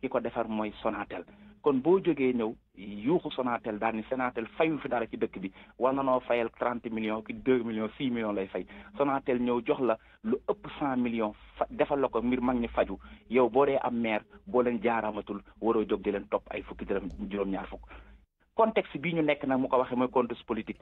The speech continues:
parce que bu dee contexte politique la, boo jógee dem ci benn investiture, yow nga bokk maire yi Yewwi, yeewee ko woo Ousmane Sonko yeew la, yeewuyu la,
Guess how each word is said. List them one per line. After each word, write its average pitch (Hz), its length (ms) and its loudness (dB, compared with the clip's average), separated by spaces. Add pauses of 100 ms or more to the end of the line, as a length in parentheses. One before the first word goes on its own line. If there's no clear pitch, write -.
(260)
parce 180 220 0
que - 80 -4
bu 131 100 -2
dee 208 140 6
contexte 175 340 0
politique 123 360 -4
la, 113 80 2
boo 151 180 4
jógee 151 320 2
dem 131 240 4
ci 127 60 -6
benn 131 260 4 (160)
investiture, 120 640 0 (320)
yow 131 200 6
nga 135 120 2
bokk 147 260 2
maire 127 320 4
yi 117 160 2
Yewwi, 110 300 2
yeewee 160 360 6
ko 143 120 2
woo 120 160 4
Ousmane 139 260 0
Sonko 127 260 2
yeew 123 300 6
la, 113 80 6
yeewuyu 156 480 6
la, 113 140 4